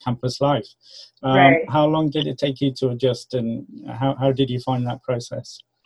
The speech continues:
Speaker 2: I guess I still haven't adapted well to that
Speaker 1: Right.
Speaker 2: because as, like, a sports pers-,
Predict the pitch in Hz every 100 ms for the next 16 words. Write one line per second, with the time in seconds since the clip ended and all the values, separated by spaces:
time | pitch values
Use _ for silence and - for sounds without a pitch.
0 | _ _ _ _ _ _ _ _ - 220
1 | 226 240 285 311 - 240 - 226 220 214
2 | 196 202 190 170 175 175 196 180 165 170
3 | 180 175 170 175 165 139 131 131 196 196
4 | - - _ _ - 220 220 233 233 220
5 | 220 240 - 220 233 - 208 208 208 -